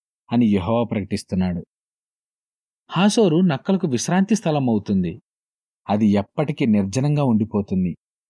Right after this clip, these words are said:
అక్కడ ఎవ్వరూ నివసించరు, ఎవరూ స్థిరపడరు. యూదారాజైన సిద్కియా పరిపాలన ఆరంభంలో ఏలాము గురించి ఇర్మియా ప్రవక్త దగ్గరికి వచ్చిన యెహోవా వాక్యం.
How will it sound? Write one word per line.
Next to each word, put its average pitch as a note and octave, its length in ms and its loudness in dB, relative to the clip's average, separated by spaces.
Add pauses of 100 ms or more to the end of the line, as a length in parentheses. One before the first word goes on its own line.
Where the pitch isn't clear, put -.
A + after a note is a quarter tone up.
(200)
అక్కడ E3 220 0
ఎవ్వరూ C#3 400 2
నివసించరు, D3+ 640 2 (420)
ఎవరూ A2+ 340 2
స్థిరపడరు. A#2 680 -2 (680)
యూదారాజైన F3 640 2
సిద్కియా D3 460 -2
పరిపాలన C3+ 480 0
ఆరంభంలో A#2 720 2 (460)
ఏలాము E3+ 420 4
గురించి D#3 600 0 (120)
ఇర్మియా C#3 300 2
ప్రవక్త C#3+ 340 -2
దగ్గరికి A#2+ 380 -2
వచ్చిన B2 240 -2
యెహోవా B2 540 0
వాక్యం. F#2 540 -4